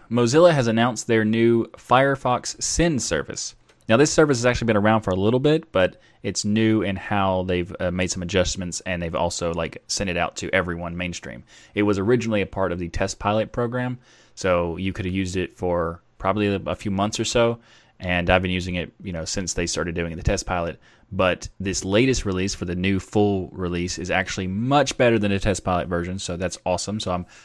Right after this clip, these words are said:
happy to see the test pilot did work out. Uh, but anyway, so this, this release is a service for sharing files back and forth. What's really cool is that the files are end-to-end encrypted. So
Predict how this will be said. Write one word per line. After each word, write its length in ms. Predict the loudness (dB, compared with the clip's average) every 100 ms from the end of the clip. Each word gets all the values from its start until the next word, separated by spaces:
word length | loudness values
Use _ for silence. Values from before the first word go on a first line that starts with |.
| -4
happy 260 | -2 0 -2
to 60 |
see 140 | -4 -6
the 100 | -4
test 280 | -2 -2
pilot 420 | -2 -2 -4 -8 -6
did 220 | -4 -4
work 340 | -4 -4 -4
out. 260 | -6 -6 -8 -14 _ _ _ _ -6
Uh, 240 | -2 -2
but 180 | 0 0
anyway, 400 | 0 0 0 -2
so 180 | 0 -2
this, 220 | -2 -4
this 300 | -2 -2 -2
release 420 | -2 0 -2 -6 -14 _ _ _ -8
is 500 | -2 0 0 -2 -6 -6
a 480 | -4 -2 -4 -6 -6
service 680 | 0 2 4 2 0 -6 -12 -20
for 580 | -12 -4 0 2 2 0 -4
sharing 420 | 0 4 4 2
files 360 | 4 4 4
back 240 | 4 0 0
and 80 | -8
forth. 360 | -6 -6 -6
What's 200 | -6 0
really 180 | 2 2
cool 240 | 0 -2
is 100 | 0 -2
that 120 | -4
the 80 | -2
files 320 | 2 2 2
are 100 | -2
end-to-end 480 | 0 0 -2 -2 -4
encrypted. 560 | -4 -4 -4 -4 -8 -10 _ -20 -20 _
So 560 | -6 2 4 4 0